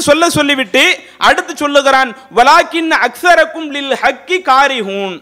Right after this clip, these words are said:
உங்களில் அதிகமான மக்கள் அந்த உண்மையை வெறுக்கக்கூடியவர்களாக இருக்கிறீர்கள்" என்று நபியை சேர்த்து சொல்லிருங்க. நபிகள் நாயகம் ஸல்லல்லாஹு அலைஹி வஸல்லம் அவர்களுடைய காலத்திலேயே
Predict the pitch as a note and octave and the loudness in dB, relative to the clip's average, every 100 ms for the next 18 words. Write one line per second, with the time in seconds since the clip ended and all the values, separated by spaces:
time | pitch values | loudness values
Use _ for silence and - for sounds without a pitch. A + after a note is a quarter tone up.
0 | _ _ _ _ G3+ D#4 E4+ D#4 F4+ F4+ | _ _ _ _ -4 -2 2 2 2 0
1 | G3+ C#4 E4+ F4 E4+ F4 F#4 D4+ C4 - | -2 -2 0 0 4 4 4 0 -2 0
2 | B3 F3+ - _ _ _ _ - C4+ D4+ | -2 -2 -14 _ _ _ _ -2 -2 2
3 | C#4+ A#3 D#4 F#4 F4 E4+ F#4 E4+ E3+ F#3+ | 0 0 -4 0 0 2 0 -2 -2 2
4 | D#4 F#4+ F#4+ F#4+ E4 E4 D4 C#4 D4 D4+ | 2 2 0 -2 -6 -4 -2 0 2 0
5 | C4+ C4+ C4+ B3+ A3 A3 A3+ G3 E3 A#3 | -2 -6 -6 -4 -2 -2 -2 -6 -4 -2
6 | D#4+ D#4 C4 C#4+ D#4+ - C4+ D4+ C4+ A#3+ | -2 -2 -2 -2 -8 0 2 2 -2 -4
7 | G#3+ G3 E3+ E3+ E3 D#3 _ _ _ _ | -4 -4 -4 -4 -4 -10 _ _ _ _
8 | _ C#4+ D4 F4 F4 E4 D#4+ D#4+ D4 C4+ | _ 0 2 2 4 4 4 0 -4 -2
9 | D4 D#4 D#4 D#4+ C4 A#3 D#4 D#4+ D#4 C#4+ | 0 0 0 0 0 2 2 2 2 2
10 | A#3 C#4 D4 C#4+ B3 A3 A3+ | 2 2 0 -2 -2 -2 -2